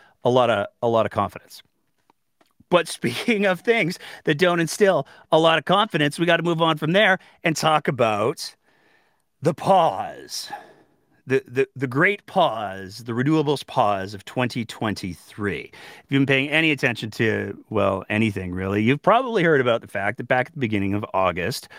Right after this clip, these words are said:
uh, the government of Alberta announced on August third, kinda quietly, which was weird, 'cause they didn't do a press conference. They didn't have a minister come out. They were just like, "Oh yeah, by the way, um, despite the fact that it's a billion dollar industry in Alberta, we're just gonna pause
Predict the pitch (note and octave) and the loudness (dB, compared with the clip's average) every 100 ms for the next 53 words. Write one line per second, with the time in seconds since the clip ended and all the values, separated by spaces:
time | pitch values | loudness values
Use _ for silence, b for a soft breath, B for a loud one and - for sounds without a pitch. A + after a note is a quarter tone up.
0 | B B - G2+ G2 G2 G#2 A2+ A#2 A2+ | B B -4 -2 0 -2 -6 -2 2 2
1 | A2+ A2+ B2+ C#3 D3+ D#3 E3 B2+ F#2+ F#2 | 0 2 0 2 0 2 0 0 -6 -4
2 | G#2+ - G#2 G2+ - G#2+ G#2 G2 G#2+ B2 | -4 -2 -2 -4 -2 -2 0 0 0 0
3 | - A#2 - B - - G4+ G#4 - B3 | 0 0 -2 B -4 0 0 0 4 4
4 | B3+ - G2 E2+ _ _ E3+ E3+ G3 G3 | 4 0 -10 -18 _ _ -4 -2 0 2
5 | A3+ G#2+ D3 C#3 G3 D4 C#4 C#4+ - C3+ | 2 2 -2 0 2 4 4 2 2 -2
6 | A#2 - A2 G#2 C#3+ - F3+ A#3 A#3+ F#3+ | -2 -4 -4 -4 -6 -4 -4 0 0 2
7 | C#3 C#3 C#3 B2 G#2 A#2 G2+ G2 A#2 - | 2 2 -2 -4 -2 -2 -2 -2 -4 -6
8 | B - D#3 D#3+ D3 F3 D#3 B B A#3+ | B 0 2 2 0 0 0 B B 0
9 | B3 B3 A#3 A3 A3+ A3 A3+ F#3+ - b | 4 4 4 4 2 2 2 0 -4 b
10 | b F3+ F3 F3 E3+ E3+ - - F3 G3+ | b 0 2 2 0 -2 -10 -8 -2 2
11 | G3+ - G3 F#3 G3 E3 D#3+ D3 F#3 F3+ | 0 0 0 0 -2 -6 -6 -2 0 2
12 | E3+ E3+ D#3+ E3 F3 - D#3 D3 C#3 C3+ | 2 2 2 0 -4 -4 -2 0 0 2
13 | D3+ D3 C#3+ D3 D#3 E3+ C3+ - - F3 | 2 2 0 -2 -2 -4 -4 -4 2 4
14 | E3 A#2+ A2 A2 A2 B2 | 4 2 0 -2 -6 -8